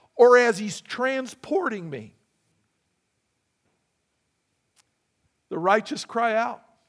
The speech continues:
And then you come to Psalm thirty-four nineteen.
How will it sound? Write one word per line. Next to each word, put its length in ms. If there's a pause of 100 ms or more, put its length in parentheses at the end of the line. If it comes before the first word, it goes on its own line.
(400)
And 120
then 100
you 100
come 220
to 60
Psalm 360
thirty-four 520
nineteen. 600